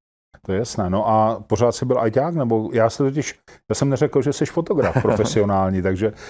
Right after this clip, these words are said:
Speaker 1: teď čekám, kdy přijde ten zlom do té, do té fo-, do toho fotografování.
Speaker 2: No, ono to fotografování bylo pro mě vždycky koníček.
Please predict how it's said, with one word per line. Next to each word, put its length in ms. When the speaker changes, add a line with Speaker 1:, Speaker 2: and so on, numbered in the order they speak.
Speaker 1:
teď 160
čekám, 340
kdy 120
přijde 320
ten 400
zlom 400
do 100
té, 180
do 120
té 140
fo-, 140
do 100
toho 160
fotografování. 720
Speaker 2:
No, 80
ono 160
to 120
fotografování 720
bylo 140
pro 140
mě 100
vždycky 320
koníček. 640